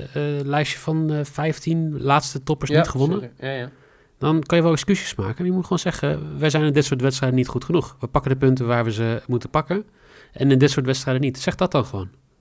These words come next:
Speaker 2: Hm, ben met je eens, zeker. Ehm, maar gaan ze winnen van Den Haag?
Speaker 1: Ja, ja, ado won vijftien jaar lang, meer dan vijftien jaar, want zover gaan mijn, eh,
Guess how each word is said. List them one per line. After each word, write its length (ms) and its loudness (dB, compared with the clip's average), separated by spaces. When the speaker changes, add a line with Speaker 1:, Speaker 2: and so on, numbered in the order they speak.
Speaker 2:
Hm, 160 -4
ben 180 -6
met 120 -8
je 60 -12
eens, 260 -12
zeker. 320 -10
Ehm, 880 0
maar 300 4
gaan 180 -2
ze 100 -4
winnen 280 0
van 180 -10
Den 80 -4
Haag? 260 -8
Speaker 1:
Ja, 200 0
ja, 200 -2
ado 300 6
won 320 4
vijftien 640 -2
jaar 200 6
lang, 340 2
meer 260 6
dan 160 4
vijftien 460 0
jaar, 180 2
want 180 0
zover 320 0
gaan 160 -2
mijn, 320 0
eh, 180 0